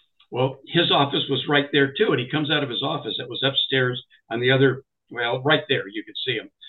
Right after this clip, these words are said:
He said, "You can go ahead and take pictures of the plane." He said, "But I don't have time to do it. They want to do an interview." He said, "I don't have time to do an interview."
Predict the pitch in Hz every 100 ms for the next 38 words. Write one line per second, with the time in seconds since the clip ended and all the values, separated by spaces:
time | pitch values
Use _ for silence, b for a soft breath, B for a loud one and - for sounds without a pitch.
0 | B B B 131 127 135 131 131 _ _
1 | _ _ _ _ - 151 143 170 196 139
2 | 156 143 - - - 135 131 - - 135
3 | 113 - 175 170 147 139 B B - 131
4 | 131 127 135 175 185 135 - 165 165 135
5 | 139 123 131 147 139 131 175 151 113 123
6 | 127 127 151 165 - 151 156 139 131 151
7 | 190 151 113 113